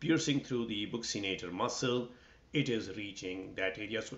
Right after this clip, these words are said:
it should be lateral to the sphenomandibular ligament and lateral to the medial pterygoid muscle. And then we will instill our local anesthetic solution in, uh, in this area so that our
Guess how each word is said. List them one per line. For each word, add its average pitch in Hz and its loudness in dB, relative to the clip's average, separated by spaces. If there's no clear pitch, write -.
it 117 -4
should 139 0
be 95 -4
lateral 175 6
to 160 4
the 127 4
sphenomandibular 95 0
ligament 120 6
and 82 -2
lateral 95 2
to 85 -8
the 85 -6
medial 85 -6
pterygoid 85 -4
muscle. 117 -2
And 95 2
then 107 2
we 87 -2
will 87 -4
instill 92 -4
our 85 -2
local 110 0
anesthetic 95 -4
solution 123 -2
in, 127 0
uh, 120 8
in 127 -2
this 135 2
area 127 4
so 180 4
that 117 6
our 98 0